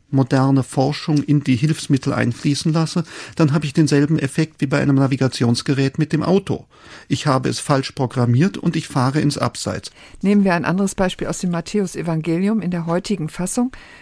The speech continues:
Speaker 2: das auch in Bachs Matthäus-Passion zu hören ist. Dort heißt es: „Die Pharisäer aber gingen hinaus und fassten den Beschluss, Jesus umzubringen.“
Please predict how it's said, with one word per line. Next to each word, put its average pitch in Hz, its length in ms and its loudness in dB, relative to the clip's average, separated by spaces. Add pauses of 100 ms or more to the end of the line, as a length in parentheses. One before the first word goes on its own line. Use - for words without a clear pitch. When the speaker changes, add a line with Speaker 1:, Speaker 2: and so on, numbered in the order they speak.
Speaker 2:
das - 200 -2
auch 185 180 6
in 180 120 2
Bachs 165 260 2
Matthäus-Passion 160 800 -4
zu 165 180 -6
hören 202 200 0
ist. - 220 -6
Dort 151 200 -4
heißt 185 300 -2
es: 220 140 -2 (340)
„Die 190 80 0
Pharisäer 190 800 0
aber 185 200 0
gingen 190 300 0
hinaus 170 600 0
und 175 160 -6
fassten 196 420 -2
den 180 160 0
Beschluss, 165 560 -4
Jesus 170 640 -4
umzubringen.“ 135 880 -2